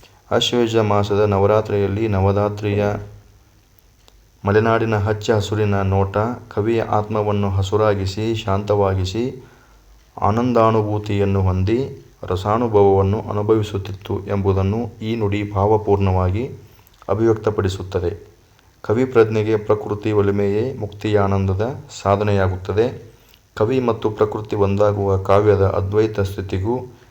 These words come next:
ಈ ಪದ್ಯ ಸಮರ್ಥ ನಿದರ್ಶನವಾಗುತ್ತದೆ. ಪ್ರಕೃತಿ ಪ್ರೇಮ, ಮನಃಶಾಂತಿ ಮತ್ತು ಆನಂದಾನುಭವ ಎಂಬ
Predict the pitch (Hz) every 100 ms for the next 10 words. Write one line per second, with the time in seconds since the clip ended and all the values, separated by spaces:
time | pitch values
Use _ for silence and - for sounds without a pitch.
0 | _ _ 117 110 107 107 104 101 101 -
1 | - - 101 110 107 104 98 101 101 101
2 | 98 90 90 92 87 82 - _ _ _
3 | _ - _ 120 - 113 - 107 107 101
4 | 101 107 98 104 104 104 95 98 104 98
5 | 95 101 107 - - - _ _ - 98
6 | 113 120 110 107 101 98 98 110 113 -
7 | - 98 98